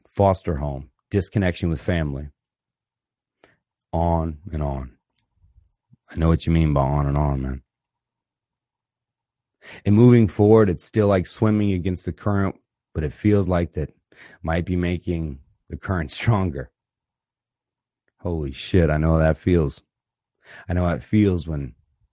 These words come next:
you're exhausted and it feels like you've made no progress. But I'm gonna start from the top with the eleven-year-old sister with lung cancer. For one, I can't even understand or begin to fathom what that may be like.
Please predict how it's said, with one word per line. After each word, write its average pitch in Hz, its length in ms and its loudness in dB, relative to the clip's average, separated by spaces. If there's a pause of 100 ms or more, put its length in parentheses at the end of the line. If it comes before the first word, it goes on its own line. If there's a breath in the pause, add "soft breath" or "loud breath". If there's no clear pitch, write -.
(1200)
you're 82 120 -2
exhausted 82 680 2
and 73 100 -10
it 76 80 -12
feels 95 240 -2
like 85 180 -2
you've 78 120 -4
made 82 180 -2
no 76 100 -4
progress. 73 640 -6 (960 loud breath)
But 104 120 4
I'm 113 80 6
gonna 127 100 4
start 107 260 4
from 104 140 0
the 87 80 -2
top 82 400 -2 (760)
with 82 120 -8
the 85 120 -6
eleven-year-old 90 540 -2
sister - 300 -8
with 76 120 -6
lung 82 240 -4
cancer. 73 420 -12 (3000)
For 104 120 -4
one, 90 280 0
I 82 100 0
can't 85 240 -4
even 85 220 -2
understand 85 600 -4
or 71 120 -4
begin 76 300 -6
to 78 60 -4
fathom 78 440 -2
what 69 140 -12
that 71 160 -4
may 76 180 -6
be 73 140 -6
like. 71 280 -8